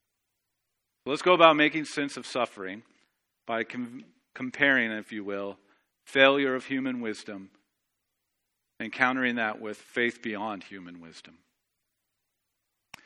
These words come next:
Failure of human wisdom. So the reason why this is chapters four through fourteen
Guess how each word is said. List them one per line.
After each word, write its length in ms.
Failure 320
of 100
human 300
wisdom. 380
So 320
the 80
reason 220
why 260
this 180
is 220
chapters 480
four 320
through 160
fourteen 600